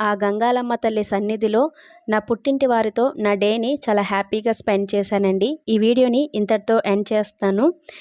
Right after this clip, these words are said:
ఈ వీడియో చూసిన వాళ్ళు ఎవరైనా ఈ టెంపుల్ని already విజిట్ చేసి ఉంటే గనక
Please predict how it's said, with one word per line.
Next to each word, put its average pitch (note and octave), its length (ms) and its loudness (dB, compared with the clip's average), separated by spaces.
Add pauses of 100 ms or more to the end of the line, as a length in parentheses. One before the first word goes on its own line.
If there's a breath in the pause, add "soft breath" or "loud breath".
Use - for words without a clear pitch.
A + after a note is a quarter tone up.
(200 loud breath)
ఈ A#3 80 2
వీడియో C4 380 2
చూసిన C4+ 220 2
వాళ్ళు B3 180 2
ఎవరైనా A3+ 440 0 (400)
ఈ B3+ 100 2
టెంపుల్ని B3+ 500 0
already A3 640 0
విజిట్ A3 440 0
చేసి A#3+ 200 2
ఉంటే G#3+ 240 0
గనక G#3+ 400 2